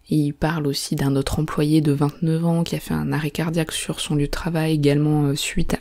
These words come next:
énormément de demandes d'heures supplémentaires de stress. Et en fait, il relaie justement plein de situations comme ça,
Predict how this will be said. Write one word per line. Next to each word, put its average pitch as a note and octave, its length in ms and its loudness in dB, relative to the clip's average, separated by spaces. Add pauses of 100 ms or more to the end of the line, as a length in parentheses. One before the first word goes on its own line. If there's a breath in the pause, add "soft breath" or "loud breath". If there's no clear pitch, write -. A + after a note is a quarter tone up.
énormément D#3+ 520 4
de C#3+ 260 2
demandes D#3 500 4
d'heures D#3 220 -2
supplémentaires E3 580 -4
de D3 80 -4
stress. - 540 -6 (400)
Et D#3+ 80 4
en D3 80 2
fait, - 300 0
il E3+ 60 6
relaie E3 380 4
justement F3 480 0
plein A#3+ 240 4
de B3 100 6
situations - 600 -4
comme F3 240 -4
ça, G#3 260 -4